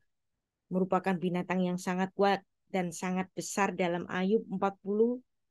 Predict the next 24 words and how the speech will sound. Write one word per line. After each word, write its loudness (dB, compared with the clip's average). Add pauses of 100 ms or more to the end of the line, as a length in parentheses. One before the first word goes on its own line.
(600)
ayat 2
sembilan 2
sampai -2
sembilan -2
belas. -4 (720)
Ada 2
pula 4
istilah 2
yang 2
merujuk 2
kepada 0
binatang 0
besar 0
itu, -2
yaitu -2 (800)
makhluk-makhluk 2
laut 6
raksasa, -2
yaitu -4
taninim. 2 (640)
Yang 0
kadang 2 (220)
taninim 4
ini 4